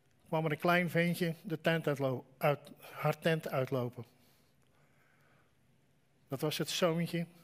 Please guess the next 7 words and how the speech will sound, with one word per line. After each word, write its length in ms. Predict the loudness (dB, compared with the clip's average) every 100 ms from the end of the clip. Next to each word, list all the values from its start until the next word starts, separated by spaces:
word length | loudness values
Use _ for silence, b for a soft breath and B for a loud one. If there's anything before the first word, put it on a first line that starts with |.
| b b _ _ b b b b b _ _
wat 180 | -10 -4
was 220 | -4 -4
geboren 560 | -6 -2 2 2 2 0 b b b b b b b b _ -8
nadat 260 | -4 -2
ze 120 | -2
was 160 | -2 -2
verkracht. 500 | -4 0 0 0 -8